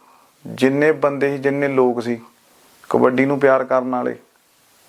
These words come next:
ਨਾਲ ਹੋਰ ਵੀ ਚਲੋ ਮੁੰਡੇ ਨਾਲ ਬਹੁਤ ਗਏ, ਆਸੇ ਪਾਸਿਓਂ ਵੀ ਆਏ, ਕੋਈ ਰਿਹਾ ਨਹੀਂ ਕੋਈ ਕਬੱਡੀ ਵਾਲਾ ਉਦੋਂ।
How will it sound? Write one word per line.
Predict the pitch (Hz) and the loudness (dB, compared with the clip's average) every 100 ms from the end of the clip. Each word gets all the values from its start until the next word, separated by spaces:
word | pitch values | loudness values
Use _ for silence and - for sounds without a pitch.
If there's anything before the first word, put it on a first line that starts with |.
| - | 0
ਨਾਲ | 123 127 | 2 2
ਹੋਰ | 127 147 165 | 2 2 2
ਵੀ | 165 | 0
ਚਲੋ | 143 143 | 0 0
ਮੁੰਡੇ | 139 131 131 | 0 0 2
ਨਾਲ | 123 120 | 0 0
ਬਹੁਤ | 120 139 139 | 0 0 0
ਗਏ, | 123 | -4
ਆਸੇ | 123 120 131 | -4 -4 -4
ਪਾਸਿਓਂ | 131 127 135 | -4 -4 -4
ਵੀ | 131 | -2
ਆਏ, | 123 120 | -2 -4
ਕੋਈ | 120 - 135 135 | -4 0 0 4
ਰਿਹਾ | 131 151 | 4 4
ਨਹੀਂ | 151 127 | 0 -8
ਕੋਈ | 123 | -10
ਕਬੱਡੀ | 120 117 117 113 | -4 -4 -2 -2
ਵਾਲਾ | 113 | -2
ਉਦੋਂ। | 113 107 | -2 -4